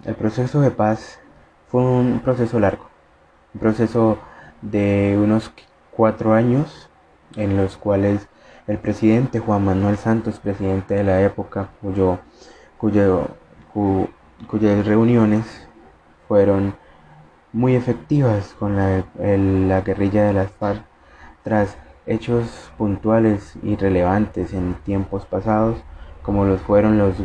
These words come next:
gobiernos de Pastrana, en las que no, no tuvo ningún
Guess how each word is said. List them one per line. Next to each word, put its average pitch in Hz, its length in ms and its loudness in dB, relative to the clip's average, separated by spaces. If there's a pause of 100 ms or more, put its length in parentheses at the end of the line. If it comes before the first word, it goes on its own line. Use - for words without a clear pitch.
(240)
gobiernos 98 640 0
de 92 140 0
Pastrana, 117 640 -2 (720)
en 104 160 0
las 101 180 0
que 104 160 -6
no, 101 240 0 (240)
no 107 240 0
tuvo 110 420 4
ningún 104 760 0